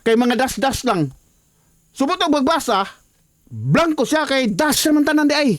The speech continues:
Ang igawas, imbis number to. Tama na,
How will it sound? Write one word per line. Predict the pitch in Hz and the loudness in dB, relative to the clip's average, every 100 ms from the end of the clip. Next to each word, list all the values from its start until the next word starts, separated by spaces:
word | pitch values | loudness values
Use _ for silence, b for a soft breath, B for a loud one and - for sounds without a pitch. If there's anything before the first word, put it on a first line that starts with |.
| - b b | -4 b b
Ang | 254 | 0
igawas, | 254 302 262 - | 2 0 -2 -2
imbis | 254 269 - | -2 -2 -2
number | 214 269 262 285 | 0 2 2 0
to. | 247 - b b b b b _ _ | -4 -6 b b b b b _ _
Tama | 285 311 262 | 0 0 0
na, | - | -4